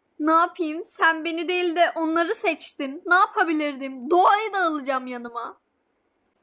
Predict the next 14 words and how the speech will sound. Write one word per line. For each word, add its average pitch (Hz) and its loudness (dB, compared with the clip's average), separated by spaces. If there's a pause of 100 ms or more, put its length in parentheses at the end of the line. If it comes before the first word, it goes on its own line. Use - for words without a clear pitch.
(320)
Eğer 349 4
şu 381 -6
anda 359 0
gitmeme 339 -4
izin 320 0
verirsen 349 0
kimseye 403 -2
hiçbir 392 -2
şey 392 2
söylemem, 269 0
tamam 330 0
mı? 233 -6
Bırak 349 2
beni. 226 -8